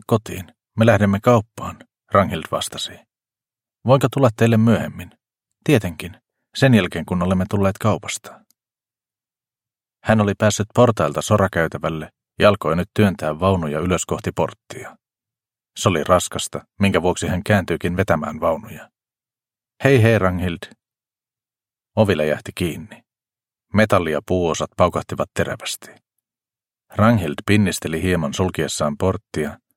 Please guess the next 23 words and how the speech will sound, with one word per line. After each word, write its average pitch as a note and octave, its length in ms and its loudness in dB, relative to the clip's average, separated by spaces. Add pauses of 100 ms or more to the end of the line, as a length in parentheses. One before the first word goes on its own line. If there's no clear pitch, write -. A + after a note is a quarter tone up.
(160)
mutta G2 260 2
ei F#2 60 4
uskaltanut E2+ 560 -4
hutiloida. - 640 -6 (580)
Marten F2+ 340 2
koira F2+ 320 0
voisi D2 220 -4
karata. - 500 -4 (640)
Se G#2+ 120 2
seurasi G2+ 400 2
häntä E2 260 -4
tarkkaavaisesti D2+ 840 -2
puutarhapöydän E2 680 -2
alta. - 380 -8 (1080)
Kun F#2+ 160 0
Ranghild A2 440 4
oli D2 200 -4
varma, F2 340 0
että - 200 -4
portti - 320 0
oli C#2 140 -6
suljettu F2 440 -4
huolellisesti, E2 720 -4